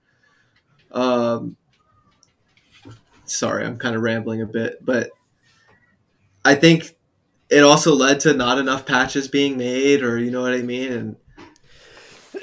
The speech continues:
I don't know. I don't know. I'm not, I don't work for Nintendo or anything. Like, I don't know when the next console's planned. I don't know if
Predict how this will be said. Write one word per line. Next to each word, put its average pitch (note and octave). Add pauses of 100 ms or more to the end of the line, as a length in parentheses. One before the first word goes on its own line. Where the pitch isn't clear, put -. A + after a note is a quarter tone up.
I F#3+
don't A3+
know. A3+ (140)
I D3
don't F3
know. E3+ (200)
I'm C#3+
not, D#3+ (160)
I C3
don't D3
work D3
for C#3 (200)
Nintendo C3+
or C3+
anything. C3+
Like, A#2+
I A#2
don't C3
know C3
when B2
the B2+
next B2
console's B2
planned. B2
I A#2
don't B2
know B2
if A#2+